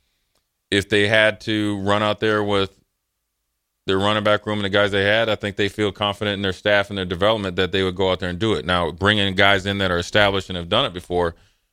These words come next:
that doesn't stop anything that I just said. It just adds to it, and,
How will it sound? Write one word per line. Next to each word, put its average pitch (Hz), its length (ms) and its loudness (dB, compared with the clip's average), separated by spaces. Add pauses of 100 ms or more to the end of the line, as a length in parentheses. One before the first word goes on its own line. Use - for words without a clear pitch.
(440)
that 113 180 4
doesn't 110 220 -2
stop 101 400 0
anything 98 380 -4
that 92 120 0
I 90 100 0
just 87 220 -8
said. 92 340 -4 (200)
It 92 120 -4
just 92 180 -4
adds 90 320 0
to 98 160 -2
it, - 120 -6
and, 87 240 -8